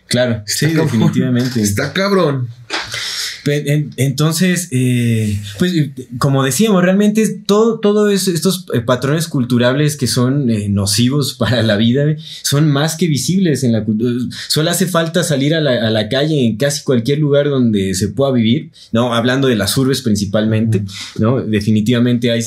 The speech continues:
Speaker 1: hay ciertas comunidades que todavía, eh, eh, son contraculturales en algún sentido,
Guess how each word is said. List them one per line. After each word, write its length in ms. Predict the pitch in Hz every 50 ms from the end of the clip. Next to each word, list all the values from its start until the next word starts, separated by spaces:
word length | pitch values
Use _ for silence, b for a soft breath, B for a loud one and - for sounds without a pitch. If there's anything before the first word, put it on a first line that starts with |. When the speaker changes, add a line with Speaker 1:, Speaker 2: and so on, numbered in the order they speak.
| -
Speaker 1:
hay 100 | 113 107 104
ciertas 320 | 104 123 113 113 123 113
comunidades 440 | - 120 110 110 110 110 113 113 113
que 120 | - 110
todavía, 640 | 110 120 117 117 117 113 117 120 117 113 110 107 104 B B B B B B B -
eh, 160 | 101 104 101
eh, 400 | 104 107 98 98 95 95 95 95 95 92 92 92 - - - _ B B B B
son 220 | B - 143 135 123
contraculturales 920 | 135 131 127 117 117 107 - 113 101 101 110 107 107 110 120 147 147 147
en 120 | 127 107 104
algún 260 | 98 98 107 110 104
sentido, 460 | - 117 107 101 113 117 135 190